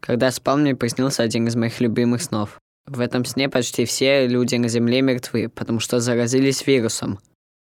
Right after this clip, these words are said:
Но это похоже не на обычную болезнь, а скорее на компьютерный вирус. Люди заражаются, если слышат, что говорят заболевшие,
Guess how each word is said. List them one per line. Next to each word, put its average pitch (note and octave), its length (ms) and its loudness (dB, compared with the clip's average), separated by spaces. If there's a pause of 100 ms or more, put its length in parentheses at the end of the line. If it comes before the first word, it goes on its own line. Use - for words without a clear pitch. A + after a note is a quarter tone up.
(220)
Но A#2+ 120 -4
это B2+ 160 -2
похоже D3 480 0
не C#3+ 120 2
на C#3 140 2
обычную D#3 460 0
болезнь, B2+ 440 0
а - 100 -6
скорее C3 340 0
на C#3+ 140 0
компьютерный C#3+ 600 0
вирус. A#2+ 440 -2 (320)
Люди C3+ 260 0
заражаются, C3+ 640 0
если B2 240 -2
слышат, C#3+ 500 0
что - 160 -4
говорят B2+ 400 0
заболевшие, C3+ 720 0